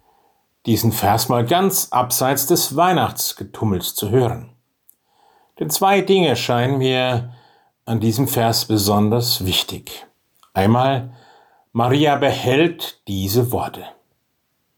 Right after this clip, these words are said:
Worte, die sie von den Hirten gehört hat.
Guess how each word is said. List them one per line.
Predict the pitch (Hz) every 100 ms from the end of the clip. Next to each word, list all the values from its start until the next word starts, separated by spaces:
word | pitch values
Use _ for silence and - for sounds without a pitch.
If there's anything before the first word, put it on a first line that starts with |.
| _ _ _ _ _ _ - - - - -
Worte, | 131 151 147
die | 127
sie | 120 117
von | 139
den | 127
Hirten | 120 123 151 147 101 -
gehört | 107 104 98
hat. | 98 85